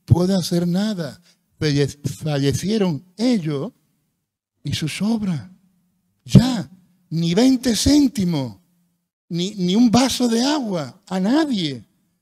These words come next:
Pero nosotros estamos vivos. Amén. Hoy podemos decir, hoy es el día del Señor.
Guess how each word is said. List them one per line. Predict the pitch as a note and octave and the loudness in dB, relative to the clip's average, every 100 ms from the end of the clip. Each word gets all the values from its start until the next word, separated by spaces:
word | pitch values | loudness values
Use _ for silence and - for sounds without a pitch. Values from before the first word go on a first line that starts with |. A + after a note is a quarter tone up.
| _ | _
Pero | - D#3+ D#3 | -4 -2 0
nosotros | D3+ - F3+ G3 F#3+ | -2 -4 -6 -4 0
estamos | F3 - F3 F3+ F#3 D#3 C3+ | 0 0 -4 -4 -4 -6 -8
vivos. | C3+ G3 A3+ G#3+ E3 C#3+ B2 F#2 _ _ _ | -2 0 0 -2 -6 -6 -8 -14 _ _ _
Amén. | A#2+ C3+ E3+ G#3 B3 - _ _ _ _ _ _ _ - | -10 -2 0 0 -2 -6 _ _ _ _ _ _ _ -6
Hoy | E3 G#3 A#3+ A#3 F#3+ D#3 B2+ | -2 0 0 0 -2 -4 -8
podemos | D#3+ D#3+ F3 F#3 | -6 -4 -2 -2
decir, | D#3 F#3 F#3+ | -4 -8 -8
hoy | E3+ G#3+ B3+ G#3+ | -8 -4 -2 2
es | |
el | F#3+ F#3 | 2 0
día | F3 F#3+ | 2 2
del | F3+ E3+ | 2 0
Señor. | D3+ D#3+ D#3 G3+ F#3+ B2+ | -2 -4 -4 -4 -6 -10